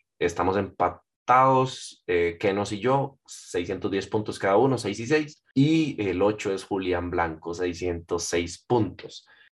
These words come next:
No voy a repasar más porque la verdad es que me da pereza y además de eso creo que cuando repasamos más es cuando repasamos los mejores de la jornada justamente y la jornada anterior ya lo repasamos haciendo el podcast de, bueno, post partidos.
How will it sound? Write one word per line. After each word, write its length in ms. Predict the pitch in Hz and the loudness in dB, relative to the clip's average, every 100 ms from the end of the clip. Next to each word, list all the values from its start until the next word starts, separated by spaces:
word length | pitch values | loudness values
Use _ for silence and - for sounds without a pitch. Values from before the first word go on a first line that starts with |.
| _ - | _ 0
No 200 | 117 143 | 4 6
voy 160 | 127 | 6
a 40 | 131 | 6
repasar 380 | 135 135 151 160 | 4 2 4 4
más 240 | 185 180 | 2 0
porque 240 | - 107 | -6 -12
la 140 | 85 82 | -6 -4
verdad 240 | 80 104 | 0 0
es 100 | 107 | 0
que 100 | - | -2
me 80 | 95 | -2
da 160 | 104 110 | -2 0
pereza 440 | 123 127 113 117 | 0 0 0 -4
y 140 | 110 98 | 0 2
además 340 | 87 98 110 | 2 2 2
de 160 | 127 127 | 2 0
eso 180 | 139 | -2
creo 200 | 139 117 | -6 -6
que 120 | 117 - | -8 -6
cuando 300 | 123 127 127 | -2 2 2
repasamos 500 | 123 120 120 123 120 | 0 -2 -2 -2 0
más 240 | 113 117 | 0 -2
es 140 | 107 | -6
cuando 300 | - 110 113 | -6 -4 -2
repasamos 500 | 107 107 107 98 107 | -2 -2 -2 -2 -2
los 180 | 110 90 | 0 0
mejores 540 | 98 98 95 107 104 - | -2 -4 -2 -2 -4 -6
de 140 | 92 | -4
la 240 | 95 92 | -2 -2
jornada 500 | 90 82 95 143 120 | -2 -4 0 2 2
justamente 680 | 90 104 107 131 135 - - - | 0 -6 -4 -2 -4 -6 -16 -10
y 240 | 117 127 | 0 2
la 140 | 120 | 4
jornada 420 | 107 95 87 101 110 | 2 0 -2 0 0
anterior 420 | 107 107 104 107 | 0 -2 -2 -2
ya 120 | 90 | -4
lo 100 | 98 | -4
repasamos 640 | 98 - - 95 - - | -6 -8 -6 -6 -6 -12
haciendo 560 | 87 85 90 90 104 104 - - - - | -12 -4 -2 4 4 2 -10 -20 -20 -2
el 220 | 92 90 | 0 2
podcast 560 | 95 95 - 101 90 87 | 2 2 2 -2 -2 -2
de, 400 | 87 85 80 76 | 0 0 -2 -4
bueno, 300 | 92 82 - - | -4 -4 -8 0
post 460 | 95 - - _ - _ - | 2 2 -6 _ -20 _ -4
partidos. 640 | 95 90 156 101 - | -4 2 4 4 0